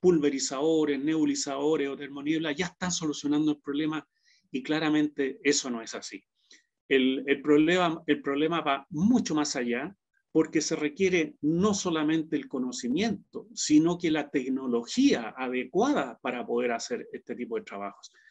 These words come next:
Entonces, los que se han dedicado incluso a los xilófagos, algunos lo han hecho exclusivamente para solucionar problemas como la termita subterránea, y otros lo han hecho para controlar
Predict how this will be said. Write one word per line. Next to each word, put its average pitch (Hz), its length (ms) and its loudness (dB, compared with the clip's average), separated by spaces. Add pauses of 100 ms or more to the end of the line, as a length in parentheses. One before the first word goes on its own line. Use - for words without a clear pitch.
(260)
Entonces, 226 540 4
los 165 180 0
que 156 120 0
se 262 120 2
han 294 100 8
dedicado 180 420 2
incluso 160 360 -4
a 156 40 -2
los 147 220 -2
xilófagos, 143 680 -4 (280)
algunos 180 420 4
lo 156 100 4
han 147 100 4
hecho 175 500 0
exclusivamente 156 1000 0 (360)
para 139 520 2 (680)
solucionar 151 580 2
problemas 151 320 2
como 143 240 -2
la 131 140 -2
termita 135 340 0
subterránea, 147 720 -6 (560)
y 147 140 4
otros 220 420 6
lo 180 120 2
han 160 120 4
hecho 175 300 0
para 160 320 -4
controlar 143 600 -2